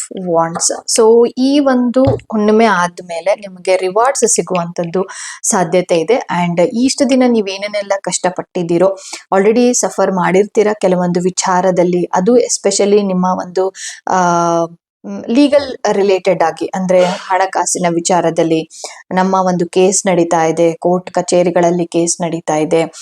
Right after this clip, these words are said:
ಅಥವಾ ನಿಮ್ಗೆ ಡಿಸಿಷನ್ ಮಾಡ್ಲಿಕ್ಕೆ ಆಗ್ತಾ ಇಲ್ಲ ಮ್ಯಾರೇಜ್ ರಿಲೇಟೆಡ್ ಆಗಿ, even ಡೈವರ್ಸ್ ತಗೋಬೇಕೋ ಅಥವಾ ಬೇಡವೋ, ಇನ್ ಬೇರೆ ಬೇರೆ ತರದ್ದು ಡಿಸೈಡ್ ಮಾಡ್ಲಿಕ್ಕೆ ಆಗದೇ ಇರುವಂತಹ ಒಂದು ಸಿಚುವೇಶನ್ ನೀವು already ಸಫರ್ ಮಾಡ್ತಾ ಇದ್ದೀರಾ. So ಮುಂದಿನ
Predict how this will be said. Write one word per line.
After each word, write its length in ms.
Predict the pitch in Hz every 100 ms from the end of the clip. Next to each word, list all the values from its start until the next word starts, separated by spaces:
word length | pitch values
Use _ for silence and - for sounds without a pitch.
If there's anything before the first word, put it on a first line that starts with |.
| - - -
ಅಥವಾ 300 | 170 185 180 175 170 170 165 -
ನಿಮ್ಗೆ 340 | 214 254 240
ಡಿಸಿಷನ್ 540 | 220 208 226 220 226 202
ಮಾಡ್ಲಿಕ್ಕೆ 400 | 185 175 175 180
ಆಗ್ತಾ 280 | 170 - 180
ಇಲ್ಲ 140 | 165
ಮ್ಯಾರೇಜ್ 440 | 170 175 175 185 175
ರಿಲೇಟೆಡ್ 440 | 170 165 175 165
ಆಗಿ, 380 | 160 170 165 - -
even 400 | 180 175 175 170
ಡೈವರ್ಸ್ 380 | 175 170 170 -
ತಗೋಬೇಕೋ 640 | 170 180 170 165 170 170
ಅಥವಾ 280 | 165 - 165
ಬೇಡವೋ, 540 | 175 175 170 165 165 - - - - -
ಇನ್ 460 | 247 247 247 240
ಬೇರೆ 240 | 190 208 214
ಬೇರೆ 220 | 220 214
ತರದ್ದು 680 | 196 180 156 - - 165
ಡಿಸೈಡ್ 440 | 180 180 220 226 220
ಮಾಡ್ಲಿಕ್ಕೆ 460 | 208 190 185 -
ಆಗದೇ 640 | 190 165 165 165 165 202 226
ಇರುವಂತಹ 460 | 220 190 190 196 196
ಒಂದು 260 | 180 170
ಸಿಚುವೇಶನ್ 640 | 175 - 196 175 175 190 185
ನೀವು 320 | 170 - 165
already 280 | 165 165 175
ಸಫರ್ 360 | 170 - 175
ಮಾಡ್ತಾ 400 | 180 147 147 -
ಇದ್ದೀರಾ. 360 | 165 165 170 165 - - - -
So 140 | 220
ಮುಂದಿನ 340 | 247 277 277